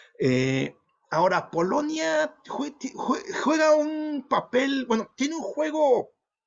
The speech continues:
hábil, pero no sé hasta qué punto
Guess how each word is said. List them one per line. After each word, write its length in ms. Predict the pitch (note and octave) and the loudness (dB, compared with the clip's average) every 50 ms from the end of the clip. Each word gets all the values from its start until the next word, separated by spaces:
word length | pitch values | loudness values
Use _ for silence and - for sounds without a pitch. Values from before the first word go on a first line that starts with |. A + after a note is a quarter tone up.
| _ _ _ | _ _ _
hábil, 680 | D#3 C#3+ C#3 C3+ C3+ D#3+ F#3 G#3+ A#3 C4+ C4+ B3 - _ | 0 0 2 0 0 -2 -4 -4 -4 -6 -6 -8 -10 _
pero 280 | F3+ D#3+ D3 D3 D3+ | -10 -8 -6 -6 -4
no 160 | E3 F#3+ A3 G#3+ | -4 -4 -4 -4
sé 80 | A3+ | -6
hasta 200 | G#3+ - - - | -8 -10 -10 -4
qué 140 | - G3+ G3 | -4 -4 -4
punto 600 | G3+ - F#3+ G3+ G#3+ G#3+ - A3+ F#3+ E3+ - _ | -4 -4 -4 -4 -4 -2 -2 -2 -2 -2 -6 _